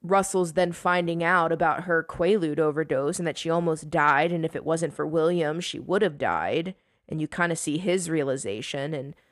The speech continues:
anyway, Fairuza Balk, she has this line, I actually wrote this down. She goes, you know, "To be a fan is to truly love some silly little piece of music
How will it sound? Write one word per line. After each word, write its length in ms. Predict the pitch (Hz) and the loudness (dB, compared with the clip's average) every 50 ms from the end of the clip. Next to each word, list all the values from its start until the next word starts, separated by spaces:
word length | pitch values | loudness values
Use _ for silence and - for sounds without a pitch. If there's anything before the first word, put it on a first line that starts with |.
| _ _ _ | _ _ _
anyway, 300 | - 175 175 170 160 160 | -2 0 2 2 2 2
Fairuza 480 | - - 175 180 185 170 175 160 - | 0 0 0 0 2 0 0 -4 0
Balk, 240 | - 160 170 170 - | 2 2 2 2 0
she 140 | - - 170 | -2 -2 -2
has 140 | 175 170 160 | -2 0 -4
this 180 | 156 147 - | -6 -8 -4
line, 260 | 156 156 165 170 165 | -4 -2 -2 0 0
I 60 | 160 151 | 0 -2
actually 260 | 160 160 - 156 151 | -2 -4 -4 -6 -4
wrote 200 | 160 156 156 - | -4 -4 -4 -6
this 160 | 151 156 - | -10 -12 -6
down. 300 | - 160 165 160 156 156 | -4 -2 -2 0 -2 -4
She 200 | - - - 156 | -6 -8 -6 -4
goes, 480 | 165 151 151 147 143 147 151 - - - _ _ _ _ _ _ _ | -2 -2 -2 -2 -4 -6 -8 -12 -16 -16 _ _ _ _ _ _ _
you 100 | - 175 | 0 0
know, 80 | 160 160 | 0 0
"To 140 | - - 170 | 0 -2 -2
be 240 | 147 190 196 202 | 0 2 4 4
a 40 | 190 | 2
fan 800 | 180 - - - - 190 175 175 160 139 127 - - - 180 - _ _ _ _ _ _ _ _ _ - | 2 -2 -10 -2 0 2 2 2 0 -2 -4 -8 -12 -14 -16 -18 _ _ _ _ _ _ _ _ _ -6
is 140 | 165 160 - | -6 -6 -4
to 100 | - 160 | -8 -8
truly 600 | - - - - - 180 185 190 190 190 196 190 | -10 -10 -14 -6 -2 0 2 2 2 2 0 0
love 680 | 170 160 170 170 160 147 139 131 120 123 - - _ _ _ | 0 2 2 4 4 4 2 -2 -6 -12 -14 -18 _ _ _
some 320 | - - - 170 143 131 | -12 -6 -4 -4 -6 -6
silly 540 | - - - - - - 190 190 190 196 196 | -8 -10 -8 -8 -2 0 2 4 4 4 2
little 280 | 185 185 190 180 180 180 | 2 2 2 0 0 -2
piece 320 | - - 180 170 - - | -4 -4 -4 -4 -2 -2
of 140 | 170 160 160 | -2 -2 -2
music 720 | 160 156 156 160 156 - 175 170 165 165 _ - - | -4 -4 -2 -2 -2 0 0 0 0 -2 _ -16 -20